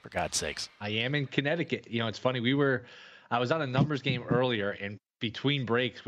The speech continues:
Speaker 2: I, we were doing the, the Tony Romo voice, and after the, the spot, my wife goes, "What was going on in there? What were you yelling about?" <laughs>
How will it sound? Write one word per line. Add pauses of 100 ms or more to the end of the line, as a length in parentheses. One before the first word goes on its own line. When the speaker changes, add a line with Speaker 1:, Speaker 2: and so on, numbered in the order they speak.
Speaker 2:
I,
we
were
doing
the,
the (160)
Tony
Romo
voice,
and
after
the, (100)
the
spot,
my
wife
goes,
"What
was
going
on
in
there?
What
were
you
yelling
about?"
<laughs>